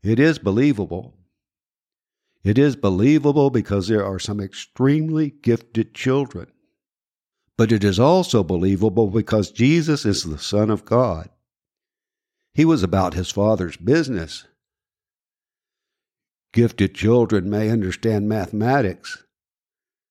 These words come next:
They may have deep insights into physics.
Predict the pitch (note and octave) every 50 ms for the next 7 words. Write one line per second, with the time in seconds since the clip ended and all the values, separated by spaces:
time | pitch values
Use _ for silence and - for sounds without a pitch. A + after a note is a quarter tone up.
0 | _ _ _ _ _ _ - A2 C3+ C3+ B2+ B2 A#2+ G#2+ G#2+ B2+ A#2+ A2+ G#2+ G2+
1 | G2 E2+ D2 C#2 G#2 C#3+ C#3+ C3 - C#3 C#3 C#3+ C3 - - - A2 A2 G#2 G2
2 | F#2+ - - G#2 G2 E2 G2 E2+ - - C3 D3 D#3 B2 G#2+ G2 - _ - -
3 | -